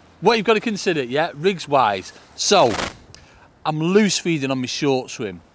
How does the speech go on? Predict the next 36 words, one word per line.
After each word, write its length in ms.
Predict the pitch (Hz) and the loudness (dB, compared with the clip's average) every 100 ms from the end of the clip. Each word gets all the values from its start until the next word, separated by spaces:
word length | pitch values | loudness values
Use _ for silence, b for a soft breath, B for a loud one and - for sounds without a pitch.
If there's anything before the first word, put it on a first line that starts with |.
| - | -6
Um, 640 | 120 123 120 120 120 110 - _ _ _ _ _ - b b b b b _ | -2 0 0 -2 -6 -10 -16 _ _ _ _ _ -20 b b b b b _
and 220 | 135 143 | -4 0
that's 340 | 170 180 - - | 0 -2 -4 -6
gonna, 380 | 175 170 165 170 _ B B B B B B _ _ | -4 -4 -4 -10 _ B B B B B B _ _
that's 320 | 127 190 - | -2 -2 0
why 200 | 175 185 | 2 4
I've 120 | 185 - | 4 2
got, 200 | 170 117 | 0 0
like, 200 | 123 131 | -4 -6
a, 380 | 123 120 - - | -6 -6 -10 -16
a, 120 | 117 - | -16 -16
a 40 | |
thicker 300 | - - - | -8 -6 -6
bristle 400 | 175 185 - 127 | -4 -4 -4 -4
on, 100 | 107 | -6
because 300 | 113 - 143 | -6 -10 -10
I'm 80 | 139 | -10
expecting 720 | 117 - 175 - - 117 120 b b b b - | -10 -6 -6 -6 -10 -8 -10 b b b b -2
different 400 | 165 - 165 135 | -2 -2 -8 -4
bites 340 | 143 131 113 | -2 -2 -4
on 60 | 139 | -8
my 80 | 135 | -8
short 400 | - 143 127 107 | -4 -2 -2 -6
swim. 320 | - 98 95 | -12 -12 -10
With 140 | 135 | -2
that 100 | 214 | -2
element 340 | 214 233 226 226 | 2 2 2 -2
of 80 | 214 | -4
loose 280 | 214 185 - | -2 -2 -6
feed, 400 | 113 90 104 - b b b - | -10 -12 -12 -14 b b b -8
when 160 | 151 | -4
I'm 80 | 202 | -4
flicking 380 | - 214 - 214 | -4 -8 -6 -6
my 60 | |
rig 220 | 202 180 - | -2 -2 0
out, 240 | 107 151 | -2 -2